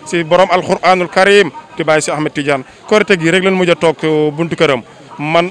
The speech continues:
ak délégation bi nga xamante ni xalifa bi yónni nañu, mooy sunu Baye Alhaji Babacar. Bi nu agsee, bi nu toogee, li mu njëkk a def mooy delloowaat ñu si alxuraan, ni yéen waa Kër Ndiaga Sarr, alxuraan a leen di màndal. Waaw, alxuraan moo leen di màndal, kon kaay leen ñu wax si alxuraan, di si wax, di si wax loo xamante ni mat na deux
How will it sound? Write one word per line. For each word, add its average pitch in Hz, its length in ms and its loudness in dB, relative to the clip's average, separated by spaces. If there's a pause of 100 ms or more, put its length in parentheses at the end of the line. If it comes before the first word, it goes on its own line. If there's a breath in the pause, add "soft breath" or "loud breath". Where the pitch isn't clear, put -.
(140)
ak 151 140 -6
délégation 175 500 0
bi 196 160 -2
nga 185 160 -2
xamante 170 320 -2
ni 156 380 0
xalifa 156 260 0
bi 143 140 -4
yónni 156 220 2
nañu, 156 240 -2 (300 loud breath)
mooy 147 320 0
sunu 143 220 -4
Baye 139 220 2
Alhaji 131 340 -4
Babacar. 127 400 -2 (400 loud breath)
Bi 185 100 4
nu 220 120 4
agsee, 185 300 2
bi 180 100 2
nu 233 120 6
toogee, 156 360 2
li 160 140 -4
mu 196 140 0
njëkk 190 220 -2
a 190 40 -2
def 151 160 -2 (320 loud breath)
mooy 160 300 2
delloowaat 190 500 4
ñu 170 80 -4
si 185 60 -6
alxuraan, 165 340 0
ni 175 80 -2
yéen 202 140 0
waa 196 140 4
Kër 190 100 -2
Ndiaga 180 200 0
Sarr, 165 160 -2
alxuraan 214 320 2
a 208 60 4
leen 196 140 2
di 196 60 2
màndal. 185 280 4 (500)
Waaw, 156 220 2
alxuraan 208 420 2
moo 196 140 0
leen 208 120 -2
di 202 60 -6
màndal, 196 240 -2
kon 190 160 -4
kaay 208 160 2
leen 214 100 2
ñu 214 60 2
wax 196 140 0
si 214 60 -6
alxuraan, 190 540 -2 (440 loud breath)
di 196 100 2
si - 140 0
wax, 214 260 4
di 165 160 -6
si - 160 -6
wax 202 180 0
loo 185 160 -2
xamante 180 260 -6
ni 175 80 -4
mat 185 140 -6
na 190 140 -2
deux 214 160 2